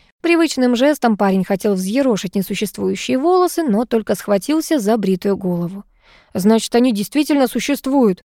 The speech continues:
Мы должны передать это в штаб, но...» Он вскочил, дёрнулся, словно собираясь куда-то бежать, а потом опять упал в кресло и уставился на Айну расширенными глазами.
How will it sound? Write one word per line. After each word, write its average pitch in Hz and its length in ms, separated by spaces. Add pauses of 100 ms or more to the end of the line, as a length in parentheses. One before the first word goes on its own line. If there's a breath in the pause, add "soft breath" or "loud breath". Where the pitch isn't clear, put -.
(360 soft breath)
Мы 220 140
должны 240 460 (160 soft breath)
передать 254 400
это 254 140
в - 60
штаб, 196 320
но...» 226 320 (420)
Он 196 160
вскочил, 294 560
дёрнулся, 226 460
словно 208 420 (240 soft breath)
собираясь 254 440
куда-то 220 300
бежать, 208 320
а 190 40
потом 262 300
опять 285 400
упал 240 220
в - 40
кресло 196 440
и 208 120
уставился 240 580
на 196 220
Айну 330 320
расширенными 214 560
глазами. 196 520